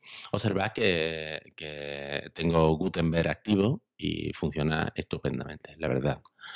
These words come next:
Bueno, ¿dónde tenemos que irnos? Tenemos aquí una casilla de detalles del episodio del podcast.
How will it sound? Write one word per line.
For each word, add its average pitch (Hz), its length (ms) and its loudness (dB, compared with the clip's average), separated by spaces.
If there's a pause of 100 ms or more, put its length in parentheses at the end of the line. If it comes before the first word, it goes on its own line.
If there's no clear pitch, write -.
(640)
Bueno, 117 400 2
¿dónde 147 680 4 (120)
tenemos 107 420 2
que 78 240 -4
irnos? 76 380 -4 (1300)
Tenemos 120 300 0
aquí 110 120 -2
una 104 140 -2
casilla 113 640 -2 (320)
de 107 380 2
detalles 131 400 2
del 104 140 2
episodio 110 580 2
del 87 140 4
podcast. - 540 -14